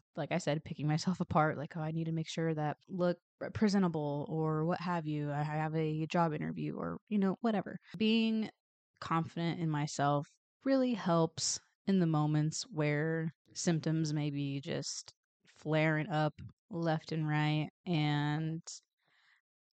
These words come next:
there's nothing I can do about it. There's nothing I can do to change it, but just go through it. And that's when, you know, my confidence will need a support system, just people who love me and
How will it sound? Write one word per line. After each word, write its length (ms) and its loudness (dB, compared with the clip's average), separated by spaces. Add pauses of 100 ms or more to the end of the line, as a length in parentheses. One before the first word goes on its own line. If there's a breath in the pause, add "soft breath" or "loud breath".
(300)
there's 380 2
nothing 400 2
I 80 0
can 200 -4
do 220 0
about 340 -2
it. 160 0
There's 160 0
nothing 280 -2
I 80 -2
can 160 -2
do 120 2
to 80 0
change 360 0
it, 220 -2
but 140 0
just 240 -2
go 180 2
through 320 0
it. 220 2 (760 soft breath)
And 540 2
that's 580 -2 (200)
when, 540 2
you 120 -2
know, 300 -4 (200)
my 140 0
confidence 720 -2
will 140 -2
need 440 0 (140)
a 80 0
support 320 -2
system, 480 -4
just 140 -8
people 260 0
who 180 4
love 240 4
me 280 2
and 340 -2